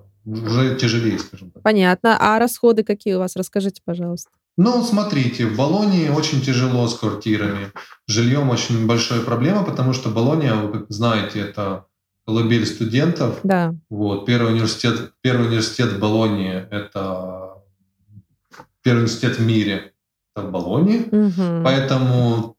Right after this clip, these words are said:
Speaker 1: м, Болония очень знаменита именно своими университетами, и болонская обра-, э, система, это ж от-, откуда взялась Болония, вот, образование. Э, поэтому тут очень большой наплыв студентов и высокие цены на жильё.
Speaker 2: Мгм.
Speaker 1: Э, если мы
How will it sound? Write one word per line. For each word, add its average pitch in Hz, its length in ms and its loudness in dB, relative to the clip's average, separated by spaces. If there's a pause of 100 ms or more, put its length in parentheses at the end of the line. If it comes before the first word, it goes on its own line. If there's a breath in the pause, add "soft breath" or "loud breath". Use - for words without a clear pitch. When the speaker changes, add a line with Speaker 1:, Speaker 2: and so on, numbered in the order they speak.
(120)
Speaker 1:
м, 120 480 0
Болония 131 360 2
очень 123 300 0
знаменита 104 920 -2
именно 107 280 0
своими 107 280 0
университетами, 147 680 0
и 110 680 0 (120)
болонская 107 600 0
обра-, 104 400 -2
э, 101 220 -2 (200)
система, 95 640 -4
это - 140 -18
ж - 160 -12
от-, - 180 -8
откуда 98 380 -2
взялась 98 340 0
Болония, 95 360 -2 (580 loud breath)
вот, 107 240 -6 (520 loud breath)
образование. 113 1040 2
Э, 117 180 0 (100)
поэтому 110 880 2
тут 175 280 2
очень 143 260 2
большой 139 260 0
наплыв 147 260 0
студентов 151 600 2
и 123 240 2
высокие 110 1000 0
цены 107 380 0
на 104 320 0
жильё. 143 640 2
Speaker 2:
Мгм. 170 440 0
Speaker 1:
Э, 101 600 -2
если 127 300 2
мы 127 300 2